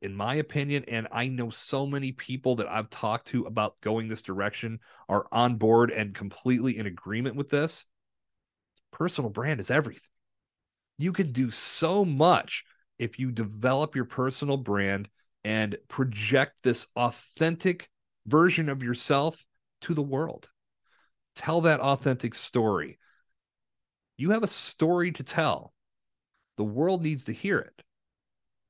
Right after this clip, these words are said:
Are you ready to tell it? You are going to hear professionals on Evolution of Brand that have answered yes to that question, and they are going to bring the goods each and every episode.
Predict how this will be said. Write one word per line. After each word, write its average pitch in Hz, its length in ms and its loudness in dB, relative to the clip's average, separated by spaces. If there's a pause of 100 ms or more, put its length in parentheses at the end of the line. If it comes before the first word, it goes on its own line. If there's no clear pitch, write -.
(140)
Are 87 120 -4
you 90 160 -6
ready 95 220 0
to 98 60 -10
tell 139 300 -2
it? 302 100 -4 (640)
You 147 380 4
are 185 140 4
going 151 220 2
to 135 40 0
hear 135 160 0
professionals 131 720 0
on 120 300 -2
Evolution 113 500 -2
of 95 120 -6
Brand 98 340 0 (300)
that 110 100 2
have 107 160 2
answered 120 460 -2
yes 139 520 4
to 117 120 -2
that 123 240 2
question, 131 640 0 (180)
and 117 200 -2
they 131 200 6
are 131 120 4
going 123 280 0
to 110 160 -6
bring 123 560 0
the 120 100 4
goods 101 760 2 (280)
each 123 220 -2
and 120 100 -2
every 110 320 -2
episode. 82 640 -6